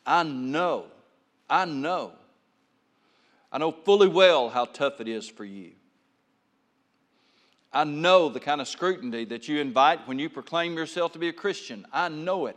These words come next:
I admire you and I pray for you.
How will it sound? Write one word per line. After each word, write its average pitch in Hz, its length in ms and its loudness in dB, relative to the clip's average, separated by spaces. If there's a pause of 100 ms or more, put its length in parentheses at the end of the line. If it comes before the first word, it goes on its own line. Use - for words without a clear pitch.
I 151 200 2
admire 156 500 0
you 180 480 -6 (300)
and 139 100 -2
I 123 100 2
pray 208 400 -2
for - 180 -12
you. 95 260 -12